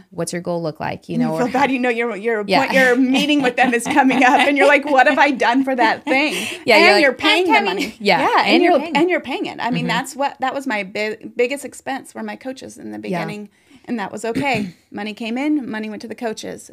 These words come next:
Speaker 1: Yep.
Speaker 2: but I knew that that was something.
Speaker 1: A good return of
Speaker 2: Yeah.
Speaker 1: investment. And where would you kind of plant, you know, everybody starting up in any business, it, there's always this, you have to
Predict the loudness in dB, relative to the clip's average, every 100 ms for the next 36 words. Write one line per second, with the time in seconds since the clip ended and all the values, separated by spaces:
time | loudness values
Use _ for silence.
0 | -8 -6 -6 -6 -10 -10 -10 -10 -12 -12
1 | -12 -12 -14 -12 -12 -12 -14 -16 -10 -8
2 | -8 -8 -10 -12 -12 -6 -4 -4 -6 -12
3 | -16 -18 _ _ -20 _ -4 -2 -2 -4
4 | -4 -6 -6 -10 -8 -8 -8 -10 -10 -6
5 | -6 -8 -8 -6 -6 -6 -6 -8 -8 -6
6 | -6 -4 -6 -8 -10 -8 -4 -4 -4 -8
7 | -8 -10 -8 -8 -8 -8 -8 -8 -8 -8
8 | -6 -8 -6 -6 -6 -8 -8 -6 -8 -8
9 | -8 -8 -8 -6 -6 -8 -10